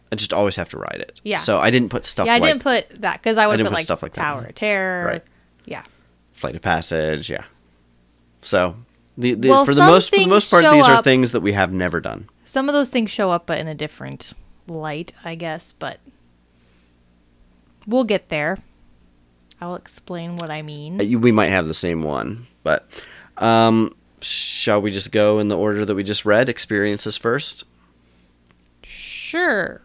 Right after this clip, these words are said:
Speaker 1: <laughs>
Speaker 2: My
Speaker 1: I'm looking at her
Speaker 2: my list
Speaker 1: across
Speaker 2: is
Speaker 1: the table
Speaker 2: always
Speaker 1: here, and it's not that order.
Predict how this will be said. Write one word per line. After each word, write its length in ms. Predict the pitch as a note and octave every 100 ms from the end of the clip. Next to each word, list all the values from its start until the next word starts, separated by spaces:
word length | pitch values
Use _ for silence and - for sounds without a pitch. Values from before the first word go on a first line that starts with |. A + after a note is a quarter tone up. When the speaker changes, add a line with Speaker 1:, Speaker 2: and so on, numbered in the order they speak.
| -
Speaker 1:
<laughs> 1080 | B2+ - B2 - C#3 - - _ - - -
Speaker 2:
My 420 | G3 F#3 G3+ F#3+ F3+
Speaker 1:
I'm 140 | F#2+
looking 340 | E2+ E2+ F2 D#2+
at 140 | D#2
her 380 | F#2+ F2 E2 - - -
Speaker 2:
my 160 | G3
list 280 | F3+ F3 -
Speaker 1:
across 260 | - F2+ E3
Speaker 2:
is 60 | D#3+
Speaker 1:
the 40 |
table 220 | D#3+ F#2 F2+
Speaker 2:
always 140 | F2+
Speaker 1:
here, 260 | F#2 E2+ F2
and 300 | D#2 F2 - -
it's 180 | D3+ -
not 260 | A2 D#2+ -
that 140 | C#2+
order. 380 | D#2 D#2 - E2+